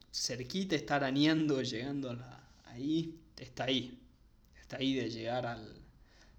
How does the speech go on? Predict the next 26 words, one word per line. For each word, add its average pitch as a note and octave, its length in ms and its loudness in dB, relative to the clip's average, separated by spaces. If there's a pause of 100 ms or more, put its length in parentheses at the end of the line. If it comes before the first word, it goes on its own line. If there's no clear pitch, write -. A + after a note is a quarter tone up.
(120)
De, - 160 -14 (800)
de B2 120 -8
pisar - 480 6
ese D3 180 4
escalón B2+ 380 0
y, A#2+ 60 2
y G#2 240 -2
terminar B2 460 -4
de B2 60 -2
escalarlo. A2+ 540 -6
Tiene, C3+ 240 -4
tiene D3 160 4
la C#3 100 6
mano D3+ 300 4
en C#3 60 4
el C3 100 2
escalón, C#3 400 2
le C3 80 2
falta B2 520 -4 (300)
terminar A#2+ 380 0
de B2+ 80 4
empujarse B2+ 560 0
para A2+ 180 -4
terminar A#2+ 360 -4
de A#2 60 -4
subir. A2 460 -6